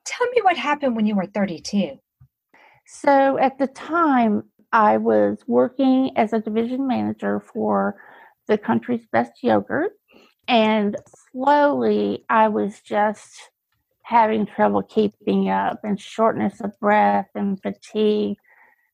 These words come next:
Speaker 2: to the point that I had trouble traveling.
Speaker 1: Mm-hmm.
Speaker 2: And it got to the point where I had to ride in a wheelchair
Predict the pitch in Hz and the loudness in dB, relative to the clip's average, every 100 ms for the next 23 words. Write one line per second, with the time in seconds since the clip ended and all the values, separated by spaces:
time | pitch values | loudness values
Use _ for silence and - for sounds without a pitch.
0 | _ - 226 240 - 240 220 196 196 233 | _ 0 0 0 0 -2 2 2 2 2
1 | 233 - 233 214 208 190 196 - - 220 | 0 0 0 2 2 0 -2 -4 2 4
2 | 202 190 190 190 277 - _ _ _ _ | 2 -2 -8 -8 -8 -12 _ _ _ _
3 | _ _ _ _ _ _ _ _ _ _ | _ _ _ _ _ _ _ _ _ _
4 | - 220 208 196 196 196 - _ _ 220 | -6 0 2 4 2 -2 -8 _ _ -4
5 | 208 190 196 - 220 202 196 165 196 190 | 0 2 0 -4 -10 -4 -4 -2 -2 -2
6 | 196 196 196 196 196 190 196 - 208 202 | 2 0 0 -2 -2 0 -2 -2 -2 -2
7 | 190 202 214 214 - 196 | 0 0 0 -2 -2 -2